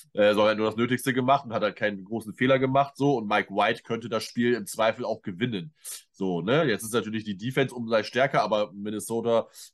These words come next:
war, äh, so eine Defense, wo ich sag, äh, bend don't break, haben wir gesehen, die können in der Red Zone gut spielen. Buffalo spielt halt über das ganze Feld richtig gute Defense, da muss man gucken. Aber wir haben Mike White, Mike White ja gesehen in den Highlights, was für ein enge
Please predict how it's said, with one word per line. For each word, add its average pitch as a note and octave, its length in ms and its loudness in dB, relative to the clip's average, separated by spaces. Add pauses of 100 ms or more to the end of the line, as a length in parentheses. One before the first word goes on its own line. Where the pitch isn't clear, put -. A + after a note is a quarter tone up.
war, A2 320 4
äh, G#2 140 -8
so G2 120 -10
eine G#2+ 140 -6
Defense, A2 380 -4
wo G#2+ 80 -4
ich G2+ 80 -4
sag, A2 360 0
äh, G2+ 320 -2
bend G2+ 240 -4
don't F#2 160 -6
break, C#3 260 2
haben G#2 120 -2
wir G2 80 -6
gesehen, C3 380 0
die G#2+ 120 -6
können A2 200 -4
in F#2+ 40 -12
der G2 100 -4
Red C3 160 0
Zone B2+ 120 -4
gut A#2+ 120 -10 (140)
spielen. B2 340 -2 (340)
Buffalo A#2 360 0
spielt A#2+ 180 -4
halt A#2 100 2
über A2 140 0
das G#2 140 0
ganze B2+ 240 0
Feld C#3 260 0
richtig C3+ 280 -8
gute C3 200 -4
Defense, C#3 380 -2
da A2+ 40 -2
muss A2 200 -6
man G#2 160 -6
gucken. C#3+ 400 -6 (220)
Aber G#2+ 200 2
wir A#2 120 2
haben A#2 80 0
Mike A#2+ 220 0
White, A2+ 260 0
Mike G#2+ 280 -4
White A2+ 300 0
ja G2+ 40 -6
gesehen G#2 300 -4
in C#3 100 -6
den C3+ 120 -4
Highlights, C#3 420 2
was C#3+ 140 -2
für B2+ 80 -6
ein A2 180 -10
enge A2+ 320 -8